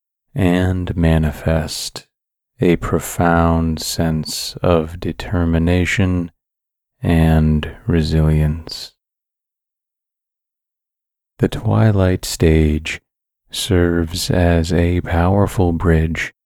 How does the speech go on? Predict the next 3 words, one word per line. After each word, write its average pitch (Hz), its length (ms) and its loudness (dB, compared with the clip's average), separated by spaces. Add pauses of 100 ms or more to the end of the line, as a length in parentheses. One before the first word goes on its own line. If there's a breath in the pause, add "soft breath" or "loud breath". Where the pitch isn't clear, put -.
(760)
between 78 520 2
your 76 240 2
conscious - 960 -2